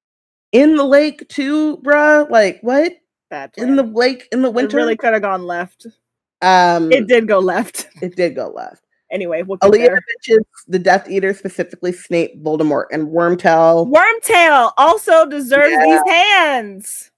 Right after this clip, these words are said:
Speaker 1: Yeah.
Speaker 2: He was the vile betrayer who
Speaker 1: That's
Speaker 2: told
Speaker 1: the
Speaker 2: them
Speaker 1: tr-
Speaker 2: about Godric's Hollow.
Speaker 1: That's the trio of the hands, man.
Speaker 2: <sighs>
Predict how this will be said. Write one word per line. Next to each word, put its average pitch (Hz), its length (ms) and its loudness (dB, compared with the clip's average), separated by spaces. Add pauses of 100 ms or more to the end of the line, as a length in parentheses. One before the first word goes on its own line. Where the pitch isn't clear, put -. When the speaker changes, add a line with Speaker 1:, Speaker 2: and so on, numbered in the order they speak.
(180)
Speaker 1:
Yeah. 320 460 4
Speaker 2:
He 392 120 -6
was 381 60 -2
the 247 60 -8
vile 302 320 4
betrayer 330 840 0 (120)
who 339 80 -4
Speaker 1:
That's 196 120 0
Speaker 2:
told 349 180 0
Speaker 1:
the - 20 -2
Speaker 2:
them 339 140 0
Speaker 1:
tr- 339 40 4
Speaker 2:
about 320 380 2
Godric's 349 360 -2
Hollow. 262 800 -2
Speaker 1:
That's 185 260 -2
the 185 100 -4
trio 185 580 0
of 156 120 -2
the 151 100 0
hands, 160 500 -2
man. 139 460 -8 (560)
Speaker 2:
<sighs> - 240 -20